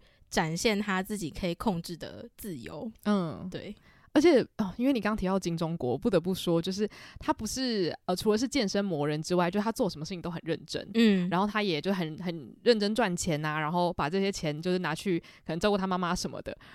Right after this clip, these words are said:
Speaker 2: 然后我觉得最惊人就是他的英文非常好这件事情。
Speaker 1: 嗯。
Speaker 2: 就因为之前有一个很好笑的影片，就是他很常去L A，所以他就会在那边运动。然后有一次他就是，因为他可能就是健身健得很厉害，然后他就看到旁边有一个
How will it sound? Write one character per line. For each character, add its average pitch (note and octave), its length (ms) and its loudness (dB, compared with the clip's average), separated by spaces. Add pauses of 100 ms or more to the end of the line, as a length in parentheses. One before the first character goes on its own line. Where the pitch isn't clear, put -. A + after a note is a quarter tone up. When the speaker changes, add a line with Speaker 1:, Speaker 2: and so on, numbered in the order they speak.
(140)
Speaker 2:
然 A#3 100 8
后 E4+ 80 12
我 C#4+ 80 10
觉 F#3 120 6
得 F3+ 40 6
最 A#3+ 240 4
惊 G#3+ 220 -2
人 E3+ 120 0
就 F#3 80 -2
是 F#3+ 80 -4
他 G3 120 -2
的 - 100 -6
英 G#3+ 160 -2
文 D#3+ 180 0
非 D#3+ 220 -2
常 D3+ 220 -8
好 - 140 -10
这 - 120 -10
件 D3 160 -6
事 - 160 -6
情。 G3 180 -2
Speaker 1:
嗯。 A#3 520 0
Speaker 2:
就 D4+ 100 6
因 D#4+ 100 10
为 D#4+ 80 6
之 B3+ 140 -2
前 G#3 180 2
有 E3 140 2
一 D#3+ 60 0
个 F#3 80 0
很 G3 240 0
好 A3 160 4
笑 G#3+ 140 2
的 E3+ 80 2
影 D3 100 -6
片， G3+ 100 0
就 G3 80 -2
是 G#3+ 80 2
他 D4+ 160 0
很 B3 100 0
常 E3+ 140 -2
去 - 120 -2
L C#3+ 200 0
A， D3 140 2
所 G3 100 0
以 F3 60 2
他 F3 100 -2
就 F3+ 80 0
会 F3+ 80 2
在 F#3 120 -2
那 F3 80 -2
边 E3+ 220 0 (360)
运 E3+ 200 6
动。 D3+ 220 0 (300)
然 F#3+ 100 2
后 A#3 60 4
有 G#3 160 6
一 E3+ 60 4
次 G#3+ 180 0
他 G3+ 160 2
就 G3+ 100 0
是， G3 260 0 (280)
因 G#3+ 100 2
为 A3+ 140 6
他 A3 120 -2
可 G#3+ 100 2
能 D#3 60 2
就 D#3+ 80 -2
是 G3 140 -2
健 G3+ 220 2
身 F#3+ 160 0
健 G3+ 120 0
得 D#3+ 60 0
很 D3 160 -6
厉 E3+ 160 -2
害， D3+ 220 -4
然 D#3 100 -4
后 F3+ 80 0
他 F#3+ 80 0
就 G#3 100 0
看 G#3+ 160 -4
到 G#3 80 -2
旁 G3 80 0
边 G#3+ 140 2
有 F#3+ 140 4
一 D3 60 -2
个 - 280 -6